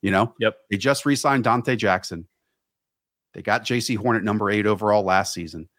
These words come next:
Speaker 1: They traded for C J Henderson. They're not selecting a corner. That's why at number seven, Sauce Gardner to the Giants makes a lot of sense. Wink Martindale, new D C. Just think of that Ravens defense. Marcus Peters, Marlon Humphrey, a whole bunch of other talents.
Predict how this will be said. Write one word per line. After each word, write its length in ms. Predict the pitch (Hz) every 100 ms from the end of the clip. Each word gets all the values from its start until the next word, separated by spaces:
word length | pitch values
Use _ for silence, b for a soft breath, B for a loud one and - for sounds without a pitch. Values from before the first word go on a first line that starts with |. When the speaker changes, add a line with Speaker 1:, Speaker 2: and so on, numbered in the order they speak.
| _
Speaker 1:
They 80 | -
traded 280 | 92 117 113
for 80 | 120
C 120 | 117
J 160 | 104 95
Henderson. 340 | 98 92 92
They're 120 | 92
not 200 | 101 110
selecting 340 | - 104 - 95
a 60 |
corner. 340 | - 90 78 - b b b b _
That's 220 | 135 156 147
why 360 | 123 110 107 -
at 80 | 107
number 200 | 110 110
seven, 460 | - 107 98 95
Sauce 360 | - - 135 127
Gardner 260 | 123 117 113
to 100 | 110
the 60 |
Giants 400 | 98 104 98 92
makes 180 | 98 95
a 40 |
lot 120 | 87 85
of 60 |
sense. 420 | - 156 - - - b b b
Wink 240 | 120 160 143
Martindale, 640 | 143 135 123 123 113 117 b b
new 220 | 107 143
D 180 | 127 123
C. 300 | - 98 95
Just 260 | 92 -
think 220 | - 165 160
of 140 | 135
that 180 | 123 110
Ravens 400 | 110 113 107 92
defense. 560 | 90 87 87 85 - - _ _ _ _ _ _ _ _ -
Marcus 300 | 127 131 -
Peters, 560 | 117 104 98 - - _ _ 101
Marlon 300 | 117 131 113
Humphrey, 440 | 113 107 104 101
a 60 | -
whole 220 | - 151
bunch 240 | 147 147 131
of 80 |
other 200 | 113 113
talents. 540 | 104 98 87 90 -